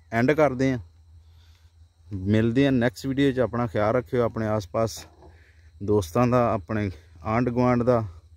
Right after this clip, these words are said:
ਆਪਣੇ ਪਿਆਰਿਆਂ ਦਾ ਤੇ ਸਾਡਾ ਵੀ ਨਾਲ ਹੀ। ਤੇ like ਕਰੋ, share ਕਰੋ, subscribe ਕਰੋ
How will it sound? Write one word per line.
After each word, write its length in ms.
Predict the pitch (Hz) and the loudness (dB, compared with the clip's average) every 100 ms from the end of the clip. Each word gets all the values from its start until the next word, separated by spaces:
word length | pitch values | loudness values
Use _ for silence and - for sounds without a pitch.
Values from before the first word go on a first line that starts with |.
| - - - - - - | -20 -20 -20 -20 -16 -10
ਆਪਣੇ 300 | 95 107 104 | -6 -2 -2
ਪਿਆਰਿਆਂ 460 | - 104 110 120 | 2 2 4 2
ਦਾ 240 | 120 113 104 - _ | 2 0 -2 -8 _
ਤੇ 100 | 104 | -8
ਸਾਡਾ 520 | 90 - 95 95 113 123 | -8 -4 -4 0 2 2
ਵੀ 120 | 123 | 2
ਨਾਲ 300 | 113 107 107 | 0 0 -2
ਹੀ। 80 | 104 - - - - - - - - - | -6 -14 -20 -20 -20 -20 -20 -20 -18 -8
ਤੇ 180 | 95 92 | -4 0
like 300 | 98 104 98 | 2 2 0
ਕਰੋ, 220 | 117 117 | 0 0
share 300 | 110 101 113 | 0 0 0
ਕਰੋ, 220 | - 117 | 0 -2
subscribe 520 | 113 98 85 95 104 95 | -2 -4 -8 -2 -2 -2
ਕਰੋ 280 | 117 117 | -4 -4